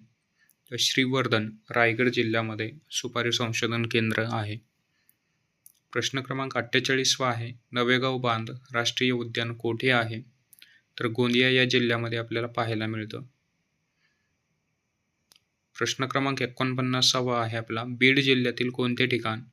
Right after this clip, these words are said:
मोरांसाठी राखीव आहे? तर नायगाव हे ठिकाण मोरांसाठी राखीव आहे. प्रश्न क्रमांक पन्नासावा आहे आपला,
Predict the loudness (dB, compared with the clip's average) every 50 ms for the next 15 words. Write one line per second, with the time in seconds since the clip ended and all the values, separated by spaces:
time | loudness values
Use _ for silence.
0 | _ _ _ _ -20 -20 _ _ -4 0 2 2 4 4 2 2 2 0 0 0
1 | -2 -2 0 0 -2 -2 -2 -2 -2 -2 -2 -2 -4 -6 -8 -10 -12 -16 _ -16
2 | -12 -10 -6 0 2 4 4 4 4 2 2 0 0 -2 -8 -4 0 0 0 0
3 | 0 -4 -2 -4 -4 -2 -2 -2 -2 -2 -2 -2 -2 -4 -4 -4 -4 -4 -4 -4
4 | -4 -6 -4 -2 0 0 0 0 -2 -4 -8 -14 -20 _ _ _ _ _ _ _
5 | _ _ -20 -20 _ _ _ _ _ _ _ _ _ _ -6 -4 -4 -2 -4 -6
6 | -6 -4 -4 -4 -2 -4 -4 -4 -4 -2 -2 0 0 0 0 0 0 -2 -2 -2
7 | -2 -2 -2 -2 -4 -4 -6 -8 -8 -8 -10